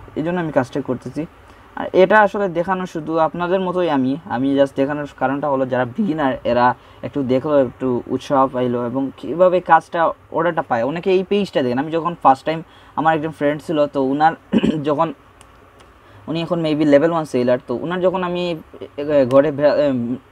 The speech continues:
একটু চ-, একটু চলে যেতাম, তখন উনার যখন একটা অর্ডার পাইতেন, তো আমি একটু just পেজটা দেখে আমি বুঝতে পারতাম না যে এটা কিসের পেজ অথবা কী ধরনের পেজ। যখন আমি ফার্স্ট অর্ডারটা পাই, তখন আমার দেখে এত খুশি লাগতো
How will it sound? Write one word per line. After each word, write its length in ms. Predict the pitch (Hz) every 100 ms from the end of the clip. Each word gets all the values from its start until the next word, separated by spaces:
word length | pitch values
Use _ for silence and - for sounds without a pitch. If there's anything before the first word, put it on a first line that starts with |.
| 131 -
একটু 320 | 127 - 139
চ-, 360 | 127 - 139 117 - - - - - -
একটু 200 | - -
চলে 180 | 190 175
যেতাম, 340 | 156 127 139 -
তখন 240 | 151 147 -
উনার 220 | 170 165
যখন 280 | 165 160 151 -
একটা 180 | - - 151
অর্ডার 220 | 165 143
পাইতেন, 400 | - 117 113 120
তো 100 | 131
আমি 240 | 143 170
একটু 240 | 156 - 165
just 200 | 160 - -
পেজটা 240 | 160 160
দেখে 300 | 156 143 175
আমি 100 | 151
বুঝতে 320 | 131 131 - 143
পারতাম 260 | 131 117
না 100 | 113
যে 140 | 113 123
এটা 120 | 156 -
কিসের 260 | 165 165 131
পেজ 160 | 113 113 - - - -
অথবা 220 | 139 151 - -
কী 100 | 175
ধরনের 260 | 160 120
পেজ। 160 | 107 107 - - -
যখন 200 | 190 226
আমি 80 | 214
ফার্স্ট 340 | 180 170 -
অর্ডারটা 260 | 180 180 151
পাই, 240 | 127 120
তখন 260 | 123 156 175
আমার 340 | 160 156 147
দেখে 260 | 143 156 151
এত 200 | 143 196
খুশি 340 | - 151 156
লাগতো 500 | 139 117 - - 110